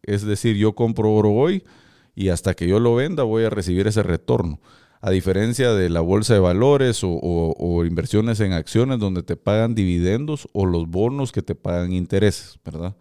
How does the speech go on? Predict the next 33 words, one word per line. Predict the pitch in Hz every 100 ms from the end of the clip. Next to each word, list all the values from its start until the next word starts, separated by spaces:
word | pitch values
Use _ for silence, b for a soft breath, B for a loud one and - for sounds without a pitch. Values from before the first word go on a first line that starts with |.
| b b b b
Entonces | 101
ya | 107
vamos | 110 127 117
al | 98
siguiente | 92 90 104 113
paso, | - 143 147
que | - 98 107
es | 117 - B B B B _ _ _ _ _ _ - -
el | 98 87
tema | 110 113 123 120
de, | 104 92 85 80 78 67 107 B B -
de | - 92
las | 92 87 -
inversiones, | 92 85 87 82 101 104 123 123 127 123 - b b b b b
eh, | 95 92 90
de | 87
mayor | 98 92 87 92 101
riesgo, | 101 110 131 139 175 104 87
¿verdad? | 85 82 82 101
Yo | 110
creo | 107 120
que | 101 90
ya, | 90
ya | 101 104
va, | 104
estamos | - 107 110
llegando | 92 85 95 117 123
a, | 90 - b b b
¿quieres | 117 113
invertir | 113 101 92 110
en | 113 110
tu | 107
negocio? | 90 85 110 104 - -